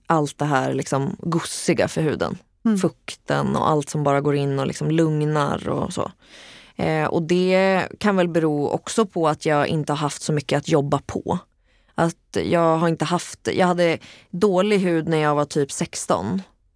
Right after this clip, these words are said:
Speaker 1: Eh, och då var det mycket mer så här mandelsyra och mycket såna grejer som vi jobbade med. Men sen har ju min hud blivit mycket bättre och nu svarar den väldigt bra på att jag bara använder mycket återfuktande grejer.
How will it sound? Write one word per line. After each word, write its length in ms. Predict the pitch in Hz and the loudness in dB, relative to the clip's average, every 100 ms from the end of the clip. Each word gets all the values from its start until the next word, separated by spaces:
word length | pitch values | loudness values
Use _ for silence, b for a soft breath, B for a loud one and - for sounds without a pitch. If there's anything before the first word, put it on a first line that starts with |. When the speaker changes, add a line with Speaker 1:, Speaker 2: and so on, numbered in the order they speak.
| _ | _
Speaker 1:
Eh, 380 | 175 170 160 156 | -4 0 2 0
och 180 | 156 175 | 0 -2
då 280 | 170 226 180 | 0 2 2
var 120 | 165 | 2
det 100 | 160 | 2
mycket 300 | 160 - 170 | 0 -4 -2
mer 320 | 147 139 98 | 0 0 -2
så 140 | - 151 | -2 -2
här 40 | |
mandelsyra 880 | 170 190 175 165 160 - 175 160 151 | 0 0 0 0 -2 0 0 2 2
och 60 | 160 | 0
mycket 300 | 165 - 170 | -2 -4 -2
såna 220 | 156 156 | -2 -2
grejer 340 | 151 147 143 | -2 -2 -2
som 180 | - 160 | -4 -4
vi 60 | 156 | 0
jobbade 340 | 156 151 113 | 0 0 -2
med. 240 | 101 135 214 B B B - | 0 -2 -4 B B B -6
Men 120 | 175 | 0
sen 220 | 190 185 | 2 2
har 60 | 185 | 2
ju 60 | |
min 200 | 180 165 | 2 0
hud 340 | 170 165 160 156 | 0 0 0 0
blivit 380 | 160 151 156 | 0 2 0
mycket 220 | 165 151 160 | -4 -4 -2
bättre 580 | 208 - - 190 196 208 | -2 -4 -2 2 2 0
och 140 | 175 | 0
nu 440 | 170 170 170 165 B B - | 0 2 2 0 B B -12
svarar 560 | - 208 185 156 185 | -2 2 4 4 4
den 140 | 180 160 | 2 2
väldigt 320 | 151 147 - | 0 -2 0
bra 260 | 185 147 | 0 2
på 140 | 131 160 | -2 -6
att 160 | 156 | -4
jag 100 | 151 | -2
bara 260 | 151 143 143 | 0 2 2
använder 460 | 151 147 147 156 147 | 2 0 -2 -2 -2
mycket 440 | 147 - 87 - | -4 -2 -2 -2
återfuktande 680 | - 160 - - - - 92 | -2 -2 -4 -8 -6 -6 -6
grejer. 240 | - - | -8 -10